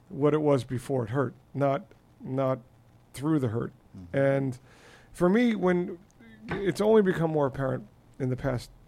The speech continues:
Speaker 1: you know, twelve months, really, you know, two years, that there's joy in this,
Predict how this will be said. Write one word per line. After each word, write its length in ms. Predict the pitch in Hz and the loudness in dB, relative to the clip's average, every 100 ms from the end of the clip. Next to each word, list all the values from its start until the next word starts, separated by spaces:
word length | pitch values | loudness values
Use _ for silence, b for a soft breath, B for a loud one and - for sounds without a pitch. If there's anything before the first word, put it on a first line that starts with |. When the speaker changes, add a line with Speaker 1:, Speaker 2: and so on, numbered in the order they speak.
| - - - - | -20 -20 -20 -6
Speaker 1:
you 80 | 139 | -4
know, 140 | 123 | -4
twelve 240 | - 131 120 | -4 -6 -4
months, 300 | 123 117 - | -6 -8 -6
really, 220 | 131 120 | -4 -4
you 220 | 120 - | -6 -6
know, 40 | 120 | -6
two 220 | - 147 | -2 -2
years, 320 | 127 123 120 - - b b b b b - | -2 -2 -4 -10 -20 b b b b b -4
that 240 | 131 135 - _ _ _ _ _ _ - - | -2 -2 -8 _ _ _ _ _ _ -12 0
there's 200 | 139 120 | 0 0
joy 320 | 117 160 160 151 | 0 4 4 4
in 180 | 135 | 2
this, 220 | 123 110 | 0 -2